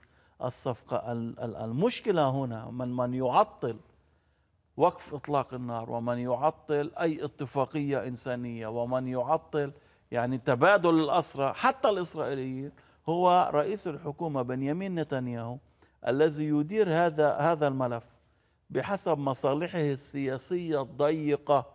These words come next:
ومصلحته هو في البقاء في الحكم. نتنياهو يعلم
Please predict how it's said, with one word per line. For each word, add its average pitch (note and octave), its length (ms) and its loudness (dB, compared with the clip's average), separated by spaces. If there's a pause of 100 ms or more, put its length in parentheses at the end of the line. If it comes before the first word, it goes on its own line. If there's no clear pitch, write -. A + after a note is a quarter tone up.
(400)
ومصلحته C3+ 720 0
هو D3+ 400 4
في - 160 -6
البقاء C3 500 2
في E3+ 120 -6
الحكم. D#3 400 -4
نتنياهو D#3+ 460 0
يعلم C3+ 420 4